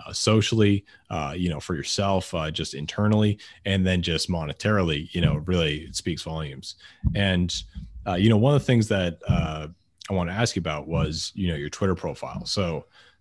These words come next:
I always love to see how people describe themselves on Twitter, you know, in their bio, because it, you know, it says a lot about them in a lot of different ways. And,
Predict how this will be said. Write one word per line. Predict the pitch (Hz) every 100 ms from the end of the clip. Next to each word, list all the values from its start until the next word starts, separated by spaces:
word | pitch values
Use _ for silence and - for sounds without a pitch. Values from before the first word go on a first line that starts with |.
| _ - -
I | 107 110
always | - 110 117 113 107
love | 98
to | 95
see | - 87
how | 82
people | 82 95 90
describe | 85 - 90 85
themselves | 82 82 90 82 80
on | 80 78
Twitter, | - 85 85
you | 80
know, | 78
in | 82
their | 80
bio, | - 80 87 110 127
because | 95 95 85
it, | 85
you | 95
know, | 95
it | 80
says | - 104 101
a | 95
lot | 90 85
about | 80 82 80 -
them | 82 78 80
in | 82
a | 78
lot | 78 78
of | 76
different | 78 80 69
ways. | 73 71 - -
And, | 90 87 82 80